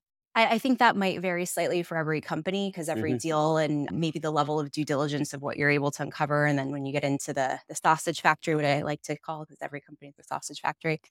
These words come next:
Speaker 2: Sure.
Speaker 1: So once, once you get in there, if it's close to what you thought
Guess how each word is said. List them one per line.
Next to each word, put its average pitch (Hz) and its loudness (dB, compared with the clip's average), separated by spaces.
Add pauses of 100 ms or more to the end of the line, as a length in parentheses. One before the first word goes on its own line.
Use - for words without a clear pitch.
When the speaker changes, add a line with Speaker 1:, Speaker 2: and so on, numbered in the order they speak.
(160)
Speaker 2:
Sure. 123 2
Speaker 1:
So 202 10
once, 233 2 (140)
once 233 4
you 277 4
get 202 6
in 180 4
there, 175 4 (100)
if 196 -6
it's 196 -6
close - 0
to 185 4
what 165 0
you 170 -6
thought 160 2